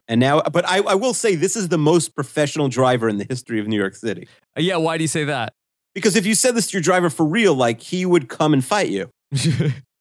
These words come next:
Speaker 2: So you're saying that the guy could hear them and then he was just playing possum?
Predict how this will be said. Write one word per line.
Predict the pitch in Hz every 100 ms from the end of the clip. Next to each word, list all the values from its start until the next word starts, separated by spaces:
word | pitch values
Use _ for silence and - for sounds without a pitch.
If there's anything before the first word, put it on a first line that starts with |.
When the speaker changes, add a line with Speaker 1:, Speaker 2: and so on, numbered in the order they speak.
| _ _ 214 185
Speaker 2:
So | -
you're | 220 226
saying | 233 262 247
that | 226
the | 190
guy | 175 185 185 -
could | - 226
hear | 202 247 247 247
them | 262 262 254
and | - 175
then | 160 160
he | 160
was | 151
just | 147 -
playing | 175 156 143
possum? | 147 151 214 214